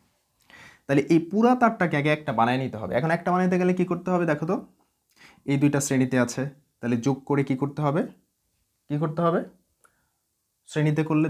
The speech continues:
যোগ করতে হবে। তাহলে ছয় আর দুই কত? আট। তাহলে তুমি এখানে কত লিখবা? আট লিখবা। এখানে কত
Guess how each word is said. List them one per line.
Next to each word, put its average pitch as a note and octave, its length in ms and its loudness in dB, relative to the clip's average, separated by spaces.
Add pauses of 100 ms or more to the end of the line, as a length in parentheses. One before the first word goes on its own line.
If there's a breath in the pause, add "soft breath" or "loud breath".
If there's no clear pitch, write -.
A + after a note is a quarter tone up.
যোগ D3 180 -2
করতে D3 240 -4
হবে। C#3+ 180 -2
তাহলে B2+ 240 0
ছয় C3+ 300 -2
আর C#3+ 120 0
দুই C#3+ 160 2
কত? D3+ 140 -2 (240)
আট। C3 120 -2 (280)
তাহলে B2+ 220 -2
তুমি C#3+ 180 0
এখানে D3 220 0
কত C#3+ 180 -2
লিখবা? D3+ 220 0 (1500)
আট B2 100 -2 (120)
লিখবা। A#2 260 0 (760 soft breath)
এখানে D#3 240 2
কত D#3+ 100 0